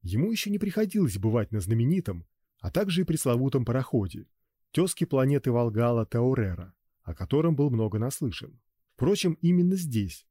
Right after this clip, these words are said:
в отсеке поста управления главной, самой мощной и технически совершенной установкой совмещения пространства-времени, смотреть было особенно не на что. Стальные, выкрашенные шаровой краской стены, несколько панелей управления почти обычного вида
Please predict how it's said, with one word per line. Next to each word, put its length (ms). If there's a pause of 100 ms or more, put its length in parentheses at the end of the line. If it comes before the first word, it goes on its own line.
(280)
в 80
отсеке 420
поста 320
управления 580
главной, 560 (240)
самой 340
мощной 400
и 40
технически 600
совершенной 600
установкой 560
совмещения 600
пространства-времени, 1160 (420)
смотреть 420
было 220
особенно 460
не 200
на 120
что. 240 (460)
Стальные, 580
выкрашенные 560
шаровой 400
краской 440
стены, 500 (420)
несколько 500
панелей 400
управления 600
почти 340
обычного 540
вида 440